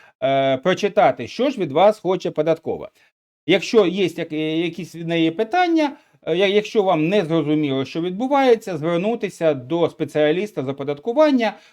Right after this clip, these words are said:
до податкового консультанта, чи до адвоката, чи до юриста, який спеціалізується саме на податкових відносинах, на оподаткуванні.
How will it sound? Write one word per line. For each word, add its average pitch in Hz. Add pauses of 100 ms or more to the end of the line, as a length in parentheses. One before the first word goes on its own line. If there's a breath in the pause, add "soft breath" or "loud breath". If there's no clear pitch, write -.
до 170
податкового 160
консультанта, 220
чи 160
до 147
адвоката, 160 (380 soft breath)
чи 170
до 135
юриста, 170
який 135
спеціалізується 143
саме 165
на 135 (260 soft breath)
податкових 147
відносинах, 131
на 135
оподаткуванні. 110